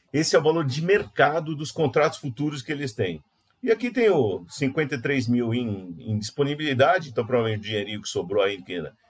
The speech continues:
que eles vão fazer alguma coisa, e quarenta mil novecentos que eles têm a pagar, deve ser resgate já ali feito. Tá ok? É... Então, tá aqui, abrindo,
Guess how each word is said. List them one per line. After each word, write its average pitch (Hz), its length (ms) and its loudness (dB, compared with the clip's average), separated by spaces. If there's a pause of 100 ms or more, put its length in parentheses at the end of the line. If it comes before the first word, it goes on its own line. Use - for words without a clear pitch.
(220)
que 113 60 -4
eles 101 160 -2
vão 104 160 2
fazer 98 400 0
alguma 98 400 0
coisa, 147 380 4
e 160 40 -4
quarenta 131 460 2
mil 120 180 2
novecentos 127 520 -6
que - 100 -12
eles 143 180 -6
têm 143 220 -2
a 127 80 0
pagar, 113 500 -2 (320)
deve 117 200 -2
ser 127 180 4
resgate 113 920 2
já 104 360 2
ali 101 340 -4
feito. 85 400 -10 (800)
Tá 90 80 -6
ok? 131 320 0 (960)
É... 101 1040 2 (600)
Então, 220 160 8
tá 247 80 8
aqui, 151 460 2
abrindo, 131 720 2